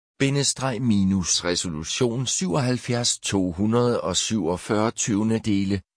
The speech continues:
to tusind og toogtyve, anmodede om igas rådgivende udtalelse fra to tusind og fireogtyve om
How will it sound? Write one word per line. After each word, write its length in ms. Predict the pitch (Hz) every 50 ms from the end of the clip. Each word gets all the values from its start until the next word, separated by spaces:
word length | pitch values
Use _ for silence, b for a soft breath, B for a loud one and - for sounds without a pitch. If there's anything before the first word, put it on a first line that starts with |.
| _ -
to 240 | - - 175 156
tusind 560 | 139 - - - 120 107 95 - - 113 117 117
og 360 | 110 101 - - - - -
toogtyve, 880 | - - 113 101 60 85 95 - - - - - 226 240 247 - 143 131 - _ _ _ -
anmodede 760 | 123 131 139 147 143 131 127 127 127 120 120 113 123 123 -
om 200 | - 87 90 92
igas 440 | 104 110 98 - - 95 - - -
rådgivende 840 | 107 104 110 107 - - 110 95 69 101 107 110 113 107 - -
udtalelse 800 | 98 95 87 80 - - 131 123 87 95 117 107 - - 123 123
fra 240 | 117 - - - 85 -
to 260 | - - - 143 127 107
tusind 540 | - - - 113 90 - - - 113 110
og 300 | 104 101 - - - 85
fireogtyve 880 | - - 110 113 127 135 135 127 - - 101 95 92 87 87 107 113 -
om 200 | - 107 107 -